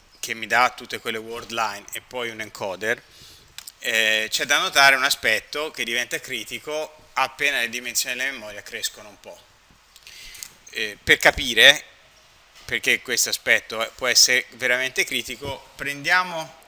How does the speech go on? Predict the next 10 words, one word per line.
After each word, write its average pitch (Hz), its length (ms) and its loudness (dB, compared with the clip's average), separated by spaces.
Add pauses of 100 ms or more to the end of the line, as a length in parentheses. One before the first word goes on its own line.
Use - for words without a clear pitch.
una 139 260 0
memoria 139 560 0
da, 120 480 2 (520)
eh, 110 440 2
che 123 120 0
ne 113 120 0
so, 98 260 -4 (920)
un 127 180 -16
kilobit, 104 800 -6 (600)
ok? 127 440 6